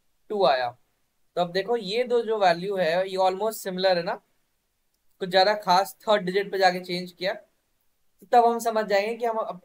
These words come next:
इटरेशन थ्री पे स्टॉप कर जाएंगे, ठीक है, तब हम नंबर उस थर्ड इटरेशन पे स्टॉप कर जाएंगे। तो this is your final value of mean, और इस मीन के आसपास जो वैल्यूज, जो डेटा पॉइंट होगी वही तुम्हारा क्लस्टर फॉर्म करेगा।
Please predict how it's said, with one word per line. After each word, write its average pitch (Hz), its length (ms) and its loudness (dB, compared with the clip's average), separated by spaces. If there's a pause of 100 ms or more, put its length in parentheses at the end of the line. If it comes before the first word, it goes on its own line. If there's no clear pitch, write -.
इटरेशन 202 460 -6
थ्री 202 160 -10
पे 208 120 -6
स्टॉप 190 340 -2
कर 139 120 -6
जाएंगे, 127 300 -12 (2250)
ठीक 180 140 -4
है, - 180 -10 (260)
तब 185 100 -2
हम 202 80 -4
नंबर 185 240 -8
उस 185 280 -8
थर्ड 180 340 -4
इटरेशन 175 400 -8
पे 196 80 -12
स्टॉप 156 320 -6
कर 135 120 -10
जाएंगे। 127 260 -14 (1400)
तो 180 80 -8
this 180 300 -6
is 214 120 -8
your 226 200 -2
final 196 320 0 (460)
value 165 280 -4
of 180 220 -2
mean, 147 260 -8 (720)
और 175 200 0
इस 220 180 -6
मीन 208 180 -6
के 214 80 -2
आसपास 190 440 2
जो 185 160 -4
वैल्यूज, 175 720 -4
जो 165 360 -10
डेटा 156 180 -4
पॉइंट 165 300 -6
होगी 185 160 -6
वही 165 160 -2
तुम्हारा 165 280 -6
क्लस्टर 160 280 -10
फॉर्म 139 200 -8
करेगा। 139 380 -14